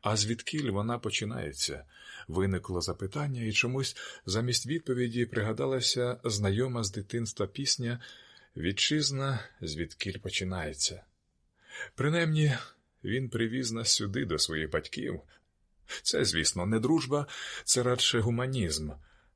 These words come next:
Але ще невідомо, що за великим рахунком важливіше в цьому житті:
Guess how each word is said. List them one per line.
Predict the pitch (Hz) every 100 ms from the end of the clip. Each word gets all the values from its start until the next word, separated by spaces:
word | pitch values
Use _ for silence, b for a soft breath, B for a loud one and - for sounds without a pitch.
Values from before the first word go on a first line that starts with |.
| -
Але | 107 127
ще | 135 -
невідомо, | 151 156 151 139 82 78
що | - 85
за | 80
великим | 78 80 78 80
рахунком | 80 - 131 120 120 B B B B
важливіше | 82 85 95 87 87 - 82
в |
цьому | - 87 80
житті: | 76 78 - - 62 69